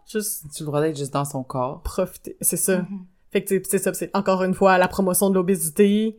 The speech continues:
Speaker 1: C'est comme, yo, je suis pas activiste, là, j'ai juste mis une photo de moi sur
Speaker 2: C'est
Speaker 1: la plage.
Speaker 2: ça.
Speaker 1: On peut-tu juste me laisser vivre ? Fait comme,
Speaker 2: Exact.
Speaker 3: Mhm.
Speaker 1: il y a là aussi le double standard que même sur une photo, euh, tu vas pas te faire juger de la même façon selon ton poids.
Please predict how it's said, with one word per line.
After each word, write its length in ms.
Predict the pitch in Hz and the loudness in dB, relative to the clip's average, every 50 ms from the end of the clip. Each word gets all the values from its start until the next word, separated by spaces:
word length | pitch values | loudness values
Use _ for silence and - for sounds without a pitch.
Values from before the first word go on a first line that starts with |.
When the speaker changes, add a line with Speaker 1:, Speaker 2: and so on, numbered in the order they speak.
| _ _ | _ _
Speaker 1:
C'est 220 | - - - - 202 | -20 -6 -2 0 4
comme, 160 | 214 208 208 | 4 6 6
yo, 300 | 226 262 294 285 208 - 196 - - - _ | 6 6 6 6 4 2 0 -6 -8 -16 _
je 60 | _ | _
suis 80 | - - | -2 4
pas 80 | 240 233 | 4 4
activiste, 460 | 233 - 233 233 214 254 226 233 208 | 4 4 0 4 6 6 6 6 6
là, 200 | 214 208 196 196 | 6 6 6 6
j'ai 140 | 202 180 185 | 4 2 0
juste 180 | 185 214 208 - | -2 -2 0 0
mis 60 | 226 | 0
une 80 | 214 | 0
photo 200 | 208 202 190 226 208 | 0 0 0 2 2
de 40 | 208 | 4
moi 240 | 196 190 202 202 202 - _ - - | 4 4 4 2 0 -2 _ -12 -4
sur 140 | - 208 208 | 0 4 6
Speaker 2:
C'est 60 | 202 | 6
Speaker 1:
la 80 | 190 | 6
plage. 340 | 190 202 208 190 180 190 175 | 6 6 8 8 8 8 6
Speaker 2:
ça. 140 | 160 143 - - - | 4 0 -6 -10 -8
Speaker 1:
On 100 | - 180 | -8 -6
peut-tu 260 | 165 - 190 - - 180 | -4 -4 -6 -6 -4 -2
juste 180 | 196 226 - | -2 -2 0
me 100 | 247 202 | 2 2
laisser 300 | 196 196 202 - - 190 | 4 2 2 0 -2 -4
vivre ? 320 | 160 170 190 208 247 254 - | -4 -4 -6 -6 -8 -8 -6
Fait 140 | - 160 147 | -4 -4 -2
comme, 140 | - 170 - | 0 2 2
Speaker 2:
Exact. 180 | 220 202 190 | 2 2 2
Speaker 3:
Mhm. 220 | 208 214 208 202 196 - _ _ - | 2 2 0 0 -2 -4 _ _ 4
Speaker 1:
il 80 | 202 | 6
y 20 | 214 | 6
a 40 | |
là 60 | 214 220 | 8 6
aussi 160 | 214 208 254 | 6 4 2
le 40 | 226 | 0
double 240 | 190 208 180 196 196 | 0 0 2 2 0
standard 400 | 190 - 190 180 180 185 190 196 | 2 2 0 2 4 2 2 2
que 80 | - | 2
même 160 | 180 190 202 202 | 2 2 2 2
sur 100 | 202 190 | 2 0
une 80 | 190 | 0
photo, 460 | - - 190 185 - 208 208 208 196 | 0 0 0 2 2 2 4 4 4
euh, 200 | 185 175 170 170 | 4 4 2 0
tu 300 | 180 - _ _ - - - | -4 -8 _ _ -10 -6 -4
vas 80 | 190 | -2
pas 120 | 165 202 185 | 0 0 0
te 80 | 180 | 0
faire 160 | - 190 180 180 | 0 0 0 0
juger 220 | 170 175 165 185 | -2 -4 -4 -4
de 60 | 175 | -2
la 80 | 180 175 | -2 -2
même 120 | 175 175 | -4 -4
façon 260 | - 175 165 - 190 190 | -4 -4 -2 0 -2 0
selon 220 | - 175 170 165 | 0 -2 -4 -4
ton 160 | 160 160 160 | -4 -6 -8
poids. 260 | 151 - - - - | -6 -6 -10 -10 -10